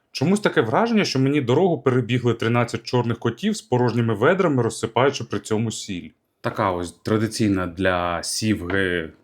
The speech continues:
коробка з переробленого картону, мінімалістична, доволі гарна.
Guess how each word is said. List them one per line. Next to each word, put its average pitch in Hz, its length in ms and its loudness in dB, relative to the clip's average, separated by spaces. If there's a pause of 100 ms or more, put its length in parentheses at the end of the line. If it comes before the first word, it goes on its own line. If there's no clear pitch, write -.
(100)
коробка 101 440 -4
з - 60 -10
переробленого 95 680 -2
картону, 220 760 0
мінімалістична, 113 1000 0
доволі 110 460 0
гарна. 202 520 0